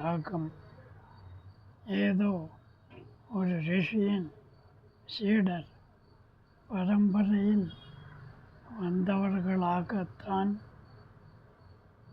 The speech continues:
அனைத்து பூவுலக மானுட பிறவைகளும் இருக்க முடியும்.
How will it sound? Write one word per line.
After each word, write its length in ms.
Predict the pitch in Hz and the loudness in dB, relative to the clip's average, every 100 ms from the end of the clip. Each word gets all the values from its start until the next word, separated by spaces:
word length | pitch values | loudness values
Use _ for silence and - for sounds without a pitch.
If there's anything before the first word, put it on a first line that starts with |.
| - | -4
அனைத்து 640 | 190 196 202 208 - - 208 220 254 - - - - - - - 247 190 | 2 4 6 4 2 -2 0 0 -6 -18 -20 -20 -20 -20 -20 -16 -4 0
பூவுலக 680 | 175 214 202 202 190 190 180 196 208 - _ _ - _ _ _ _ _ _ _ _ _ _ _ | 4 4 4 2 0 0 0 -2 -4 -12 _ _ -20 _ _ _ _ _ _ _ _ _ _ _
மானுட 760 | 233 185 180 180 180 185 190 180 180 185 - _ _ _ _ _ _ _ | -6 -2 0 2 2 4 2 2 -2 -6 -18 _ _ _ _ _ _ _
பிறவைகளும் 840 | 214 185 190 185 185 190 190 185 190 - _ _ _ _ - - _ - 214 | -4 -2 0 0 2 2 2 2 -2 -8 _ _ _ _ -20 -20 _ -8 0
இருக்க 500 | 202 190 - 202 165 | 2 0 -2 -4 -2
முடியும். 540 | 170 160 160 165 165 | -2 -2 -2 -2 -4